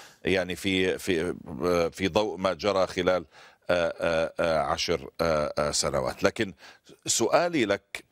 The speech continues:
ما علاقة تصريح الرئيس أردوغان، أو هل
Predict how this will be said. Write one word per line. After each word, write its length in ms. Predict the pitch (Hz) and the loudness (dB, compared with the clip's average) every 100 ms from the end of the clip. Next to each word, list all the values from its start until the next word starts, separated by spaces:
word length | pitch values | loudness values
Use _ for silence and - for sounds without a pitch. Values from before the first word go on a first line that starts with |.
| _ | _
ما 360 | 98 110 151 180 | -2 2 2 2
علاقة 580 | 123 117 120 117 - 92 _ - | 0 0 0 0 -4 -6 _ -2
تصريح 600 | 98 - 117 117 - 90 | -2 0 2 2 2 -2
الرئيس 520 | 85 90 113 107 - | 0 2 2 0 -2
أردوغان، 560 | 101 87 87 90 73 62 _ 101 | -2 0 2 2 0 -6 _ 0
أو 240 | 107 107 | 0 -2
هل 380 | 127 131 139 | 0 0 -2